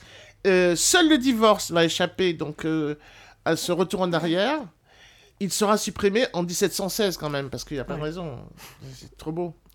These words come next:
Speaker 1: <laughs> Euh, Annie, vous êtes la directrice donc, du théâtre. Parlons un petit peu de la pièce aujourd'hui.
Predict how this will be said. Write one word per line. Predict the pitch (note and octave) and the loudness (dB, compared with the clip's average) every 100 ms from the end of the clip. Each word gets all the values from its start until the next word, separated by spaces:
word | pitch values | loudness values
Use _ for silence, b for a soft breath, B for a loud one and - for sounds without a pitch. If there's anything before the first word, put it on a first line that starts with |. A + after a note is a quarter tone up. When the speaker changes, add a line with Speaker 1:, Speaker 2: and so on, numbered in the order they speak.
| B | B
Speaker 1:
<laughs> | B F4+ B B B B B B - | B -14 B B B B B B 6
Euh, | G3+ G3 F#3+ F#3+ F#3 F#3 _ - | 8 6 2 -2 -4 -6 _ -2
Annie, | B3+ D#4+ | 0 0
vous | D4 | 0
êtes | A#3+ | 0
la | A3 | 0
directrice | A3 G#3+ - C4+ - - | 0 -2 -4 -6 -6 -8
donc, | F3+ G3 F3 | -6 -4 -4
du | F#3 | -4
théâtre. | F#3+ F3+ F#3 - E3+ | 0 2 0 -4 -4
Parlons | E3+ C#4 D#4+ | 0 2 4
un | C#4 | 2
petit | G#3+ | 0
peu | A3 | -4
de | G3+ | -2
la | E3+ | -4
pièce | F#3 E3 | -6 -6
aujourd'hui. | E3 E3 G3+ D4 | -6 -2 2 2